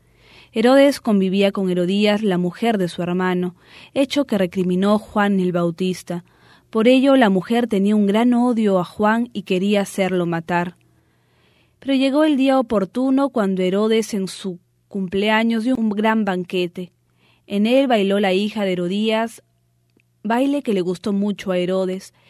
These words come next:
y le prometió como juramento concederle lo que le pida. La muchacha preguntó a su madre qué podía pedir, y ella le dijo, "La cabeza de Juan Bautista". El rey se llenó de tristeza,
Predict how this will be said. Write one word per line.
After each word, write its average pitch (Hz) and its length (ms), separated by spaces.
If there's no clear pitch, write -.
y 254 80
le 233 140
prometió 247 500
como 247 480
juramento 240 720
concederle 196 680
lo 180 140
que 180 160
le 180 120
pida. 185 380
La 214 140
muchacha 254 720
preguntó 202 560
a 277 80
su 220 160
madre 233 560
qué 294 160
podía 202 340
pedir, 190 560
y 190 140
ella 185 240
le 185 100
dijo, 196 440
"La 190 160
cabeza 226 600
de 185 100
Juan 190 340
Bautista". 180 720
El 226 160
rey 294 340
se 254 200
llenó 196 260
de 208 100
tristeza, 220 840